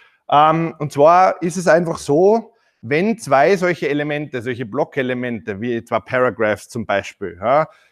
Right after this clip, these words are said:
wenn die übereinander liegen, und da, was sie normalerweise tun, also wenn sie in ihrem H T M L Markup schreiben,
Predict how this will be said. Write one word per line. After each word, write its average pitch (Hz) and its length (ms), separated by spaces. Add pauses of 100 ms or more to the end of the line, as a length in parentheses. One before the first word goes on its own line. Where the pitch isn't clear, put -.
wenn 143 180
die 170 160
übereinander 135 960
liegen, 107 540
und 107 160
da, 135 160
was 131 220
sie 143 100
normalerweise 131 600
tun, 127 280
also 107 180
wenn 120 160
sie 131 100
in 120 80
ihrem 131 240
H 123 140
T 123 120
M 120 100
L 139 260
Markup 127 460
schreiben, 117 600